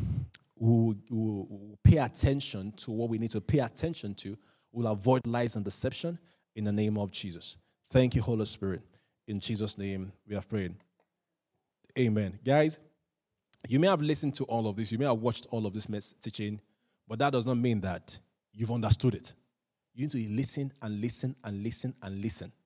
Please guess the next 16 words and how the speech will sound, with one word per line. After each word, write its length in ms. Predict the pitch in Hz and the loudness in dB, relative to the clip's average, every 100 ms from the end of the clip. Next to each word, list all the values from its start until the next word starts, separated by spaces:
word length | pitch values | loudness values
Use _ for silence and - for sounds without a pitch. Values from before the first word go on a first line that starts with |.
| _ _ _ _ _ | _ _ _ _ _
Hear 340 | - 139 139 139 | 0 2 2 0
and 140 | 110 104 | -6 -2
hear. 320 | - 120 95 - _ _ _ _ - | 0 2 0 -8 _ _ _ _ -14
You 80 | 104 | -8
know, 120 | 107 | -4
I 40 | |
was 180 | 110 110 | -4 -2
reading 220 | 147 160 | -4 -4
the 60 | 135 | -6
book 200 | 123 - | -8 -8
of, 180 | 123 101 | -6 -6
um, 280 | 104 95 98 _ - | -6 -8 -12 _ -2
Proverbs 480 | 147 120 110 90 107 | 2 2 2 -2 -2
yesterday, 560 | 113 113 95 101 101 131 _ _ _ _ _ _ _ _ _ | -2 -2 -6 -4 -6 -8 _ _ _ _ _ _ _ _ _
and, 400 | 104 107 101 92 | -8 -6 -6 -6
um, 440 | 101 95 90 90 | -8 -8 -10 -12